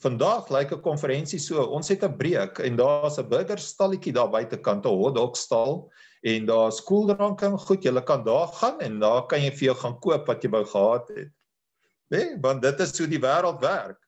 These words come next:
Ons is daaraan gewoond. Ons is nie gewoond,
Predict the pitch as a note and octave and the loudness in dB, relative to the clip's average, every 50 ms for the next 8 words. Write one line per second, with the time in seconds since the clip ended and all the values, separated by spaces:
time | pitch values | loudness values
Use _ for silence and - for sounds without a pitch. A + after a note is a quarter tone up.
0 | _ _ _ _ _ _ - D3 E3 F3 - G3+ D#3+ B2+ - C3+ D3 F3 G3 F3+ | _ _ _ _ _ _ -8 -6 -4 -2 -2 -2 -2 0 2 2 2 2 0 -4
1 | D#3 - C#3 - - B2 A#2+ D3+ F#3+ C#3+ G#2 F#2 F#2 - _ _ _ _ _ _ | -8 -10 -14 -14 -12 -6 -2 -2 -2 -2 -2 -6 -10 -16 _ _ _ _ _ _
2 | _ _ _ _ _ _ _ _ _ _ _ _ _ _ _ _ _ _ F3 G#3 | _ _ _ _ _ _ _ _ _ _ _ _ _ _ _ _ _ _ 0 0
3 | A#3+ G3+ C#4 B3 - - D#4 D4 - - A3 D#3 C3 D3+ G3 G3 D#3+ D3+ D#3 F#3 | 0 0 0 0 -2 -2 -6 -6 -4 -4 -4 -2 0 0 0 0 0 -2 -8 -12
4 | - | -16